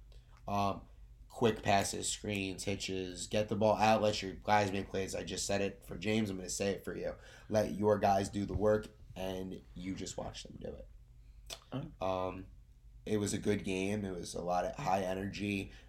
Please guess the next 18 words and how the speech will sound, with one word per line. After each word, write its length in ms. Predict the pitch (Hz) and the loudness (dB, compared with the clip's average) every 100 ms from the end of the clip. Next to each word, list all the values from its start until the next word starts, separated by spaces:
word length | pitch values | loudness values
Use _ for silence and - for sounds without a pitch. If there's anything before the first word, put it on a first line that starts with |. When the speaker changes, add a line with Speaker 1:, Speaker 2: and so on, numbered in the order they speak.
| - | -6
Speaker 1:
Um, 460 | 101 92 92 90 87 - - - | -2 0 0 -2 -8 -18 -20 -10
two 140 | 104 | -6
teams 400 | 92 95 92 92 | -6 -4 -6 -4
that, 480 | 87 90 90 90 - - - - - - - | 2 4 4 0 -4 -18 -20 -20 -20 -20 -10
um, 340 | 92 92 92 90 | -4 -2 -2 -4
are 40 | |
trying 200 | 90 95 | -4 -4
to 40 | 90 | -4
prove 200 | 92 92 | -6 -4
something. 400 | 104 101 95 107 107 - | -2 -2 -2 -4 -6 -12
So 380 | - 101 98 - | -6 -4 -4 -6
Speaker 2:
Nice 220 | - 143 135 | 6 8 10
that 140 | 143 | 10
James 280 | 120 135 127 | 10 8 8
is 100 | 117 | 4
two 160 | 135 | 6
and 120 | 131 143 | 8 8
oh. 160 | 117 | 6